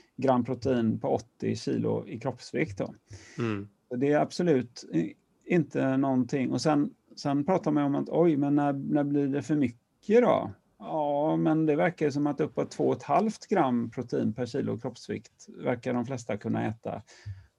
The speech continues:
Speaker 1: Det kan nog, eh, vara en del som är, som äter carnivore så, som även äter ännu lite mer då. Men, ja, men så,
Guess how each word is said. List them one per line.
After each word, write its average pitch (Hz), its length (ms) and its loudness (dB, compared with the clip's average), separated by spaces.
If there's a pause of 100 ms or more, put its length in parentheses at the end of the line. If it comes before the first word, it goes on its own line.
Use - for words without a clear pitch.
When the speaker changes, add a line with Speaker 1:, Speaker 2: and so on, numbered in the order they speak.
Speaker 1:
Det 135 280 -2
kan 151 240 0
nog, 143 340 -2
eh, 143 140 -2
vara 139 120 0
en 139 60 0
del 131 160 2
som 127 140 -2
är, 131 280 -2 (480)
som 135 180 -4
äter 131 180 -2
carnivore 131 480 0
så, 165 160 0
som 139 180 -4
även 123 260 0
äter 117 260 -6 (100)
ännu 123 260 4
lite 180 240 2
mer 139 180 2
då. 120 140 0
Men, 131 240 0 (1200)
ja, 139 100 2
men 165 120 8
så, 170 440 6